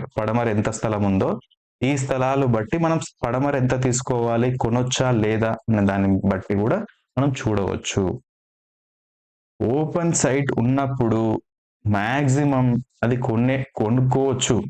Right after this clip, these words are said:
అంటే, స్థలాన్ని బట్టి, కొలతలు బట్టి ఎంతవరకు తీసుకోవాలి అనేది ఉంటుంది.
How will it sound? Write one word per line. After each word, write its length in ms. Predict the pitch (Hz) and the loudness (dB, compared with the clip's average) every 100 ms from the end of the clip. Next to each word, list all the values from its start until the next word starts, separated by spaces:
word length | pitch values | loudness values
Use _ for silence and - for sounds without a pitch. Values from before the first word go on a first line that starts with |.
| - | -2
అంటే, 140 | 120 | 0
స్థలాన్ని 500 | 127 - 110 117 123 | -2 -2 -2 0 0
బట్టి, 500 | 113 98 - 151 233 | 0 -2 -2 -2 -2
కొలతలు 380 | - 113 110 120 | -4 -2 0 0
బట్టి 440 | 104 98 - 196 233 - - | 0 0 -2 -2 -2 -10 -6
ఎంతవరకు 500 | 110 113 131 131 127 | -2 0 2 2 2
తీసుకోవాలి 760 | 127 113 104 - 110 107 104 113 | 2 0 -2 -2 -2 0 0 0
అనేది 280 | 117 123 139 | 2 2 2
ఉంటుంది. 420 | 120 113 95 85 | 2 2 0 -2